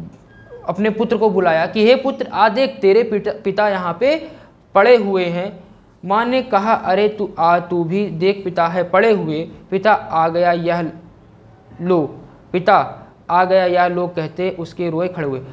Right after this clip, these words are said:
अब जैसे ही श्रद्धा जी ने कहा कि "यह तुम्हारे पिता हैं",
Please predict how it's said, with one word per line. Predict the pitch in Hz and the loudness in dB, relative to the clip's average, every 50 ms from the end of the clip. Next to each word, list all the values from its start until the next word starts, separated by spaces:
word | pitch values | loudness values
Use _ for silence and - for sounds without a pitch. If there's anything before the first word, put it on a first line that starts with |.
| - - - - | -20 -12 -4 0
अब | 170 175 175 | 0 2 2
जैसे | 165 170 170 170 196 233 | 2 2 2 0 0 -2
ही | 240 240 | -2 -2
श्रद्धा | 202 208 190 165 180 180 | -2 -2 -4 -4 -4 -4
जी | 165 175 | -4 -4
ने | 175 175 | -6 -6
कहा | 170 165 170 175 | -4 -4 -4 -4
कि | 180 - 185 | -4 -2 -2
"यह | 175 | -2
तुम्हारे | - - 175 165 156 160 | -2 -2 -2 -2 -2 -2
पिता | 160 165 165 160 202 196 | -2 -2 -4 -2 -2 -2
हैं", | 185 160 151 156 160 | -2 -2 -6 -8 -10